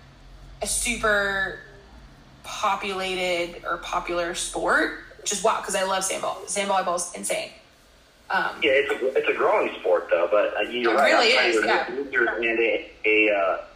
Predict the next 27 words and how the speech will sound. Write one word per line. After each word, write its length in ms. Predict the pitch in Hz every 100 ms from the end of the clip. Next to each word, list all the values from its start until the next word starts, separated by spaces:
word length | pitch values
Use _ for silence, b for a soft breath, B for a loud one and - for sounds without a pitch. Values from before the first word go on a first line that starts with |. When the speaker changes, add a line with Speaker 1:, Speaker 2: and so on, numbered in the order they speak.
| - - - -
Speaker 2:
a 60 | 113 -
smattering 580 | 120 120 127 120 113 104
of, 240 | 98 92 - - - - - - - -
uh, 220 | 107 101 95 - - - -
P 200 | - 113
fives, 460 | 123 - 104 104
there's, 240 | 107 113 -
you're 140 | 110
right. 240 | 107 - 104
There's 160 | 104
not 280 | 107 107 101
a 80 | 110 101
lot 320 | 104 110 -
that, 180 | 101 -
um, 400 | 95 92 87 82 - - - - -
that 160 | -
have 260 | 98 113 -
it, 140 | 95
but 300 | 101 101 - 113
yeah, 180 | -
you're 140 | - 104
right. 260 | 110 - - - - - -
I 120 | 104
mean, 200 | 104 104
I'm 340 | - 113 139 -
kinda 220 | 110 101
curious 320 | 117 113 110